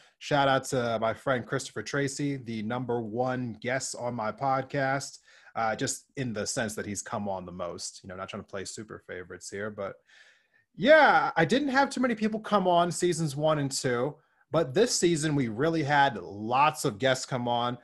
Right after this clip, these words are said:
And I wanna say a quick shout outs to the Flex Coach, uh,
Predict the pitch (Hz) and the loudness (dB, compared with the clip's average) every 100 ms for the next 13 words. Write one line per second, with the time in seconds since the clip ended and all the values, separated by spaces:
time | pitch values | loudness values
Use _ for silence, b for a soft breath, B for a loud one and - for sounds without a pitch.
0 | b b - 120 123 120 - 123 110 107 | b b -8 -4 -2 -4 -2 -2 -2 -4
1 | - 147 - 143 135 135 135 131 - 135 | -6 -6 -2 2 2 4 2 0 -6 -4
2 | 127 107 - 165 170 - - 165 156 156 | -4 -6 -6 -2 -2 -4 2 4 4 0
3 | - - b b b 123 117 | -6 -14 b b b 0 2